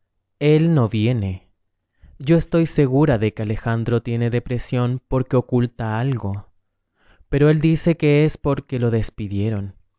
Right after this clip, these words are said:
y que se ve reflejado en esas ganas de querer dormir.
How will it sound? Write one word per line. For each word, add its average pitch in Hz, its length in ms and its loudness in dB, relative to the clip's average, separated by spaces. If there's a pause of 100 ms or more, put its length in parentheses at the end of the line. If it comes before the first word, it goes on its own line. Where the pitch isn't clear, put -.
(340)
y 131 120 -6
que 135 160 2
se 127 200 2
ve 135 220 4
reflejado 131 680 0
en 127 100 0
esas 120 360 -4
ganas 147 580 0
de 131 140 -6
querer 110 360 -2
dormir. 101 540 -4